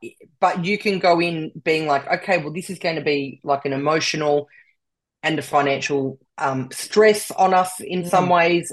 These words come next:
Speaker 1: How are we gonna manage that?" And y-, like, yeah, you've gotta be aware of it all and, and
Speaker 2: Yeah.
Speaker 1: able to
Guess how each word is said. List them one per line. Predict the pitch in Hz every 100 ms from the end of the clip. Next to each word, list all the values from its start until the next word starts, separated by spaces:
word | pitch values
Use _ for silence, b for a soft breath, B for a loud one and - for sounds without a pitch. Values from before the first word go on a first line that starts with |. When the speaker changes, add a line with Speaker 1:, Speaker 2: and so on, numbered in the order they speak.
| -
Speaker 1:
How | 160 160
are |
we | 151
gonna | 147
manage | 143 147 147 139
that?" | 143 139 135 -
And | 143 139 139 -
y-, | 151 - - -
like, | 175 165 - - -
yeah, | 226
you've | 202 196
gotta | 226
be | 220
aware | 175 196 190
of | 151
it | 131
all | 110 -
and, | 160 160 -
and | 160 -
Speaker 2:
Yeah. | 160
Speaker 1:
able | 147 143
to | 147 135